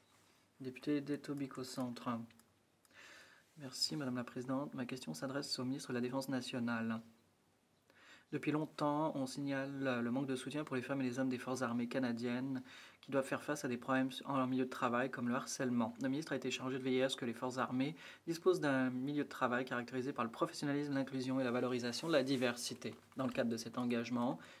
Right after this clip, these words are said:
il devrait collaborer avec les hauts responsables des forces armées et l'équipe de défense pour établir et maintenir un lieu de travail exempt de harcèlement et de discrimination. Le ministre peut-il nous mettre au courant des travaux, euh, des forces armées canadiennes pour créer un environnement, euh, libre de harcèlement ?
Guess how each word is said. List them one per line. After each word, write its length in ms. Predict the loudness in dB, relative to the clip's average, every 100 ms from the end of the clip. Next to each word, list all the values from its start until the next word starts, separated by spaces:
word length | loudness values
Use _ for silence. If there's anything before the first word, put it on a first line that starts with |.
| -8
il 100 | -4
devrait 300 | 0 0 -2
collaborer 440 | 2 4 4 4 2
avec 160 | -2
les 120 | -4 2
hauts 140 | 6
responsables 500 | 6 4 0 0 0
des 80 | 0
forces 260 | 0 0 2
armées 360 | 2 2 -2 -6 -20 _
et 160 | 2 4
l'équipe 300 | 4 0 0
de 80 |
défense 420 | 2 0 0 -2 -2
pour 260 | 0 2
établir 440 | 2 2 0 0 2
et 40 |
maintenir 340 | 0 -2 -2
un 20 | 0
lieu 140 | 0
de 40 |
travail 280 | -2 -2 0 0
exempt 320 | 0 2 4
de 80 | 4
harcèlement 400 | 2 2 2 2
et 60 |
de 80 | 0
discrimination. 680 | -2 -4 -2 0 0 -4 -8 -14 -18 -16 -16 -18 -20 _
Le 340 | -4 0 0 -4 -12 -6 0
ministre 400 | 2 2 0 -4
peut-il 320 | -2 0 2
nous 120 | 4
mettre 260 | 4 2 -2
au 40 |
courant 220 | 0 2
des 100 | 2
travaux, 540 | 0 2 2 4 0 0
euh, 260 | -2 -2 -4 -6 -12
des 240 | -8 -4 -4
forces 260 | -2 0
armées 160 | 2 0
canadiennes 480 | 0 0 2 0 0
pour 140 | -4
créer 180 | -2 0
un 80 | 0
environnement, 720 | 0 0 0 0 0 0 0
euh, 180 | -2 -2 -8 -8
libre 280 | -4 0 0
de 120 | -2
harcèlement ? 560 | -4 -4 -2 0 0 -4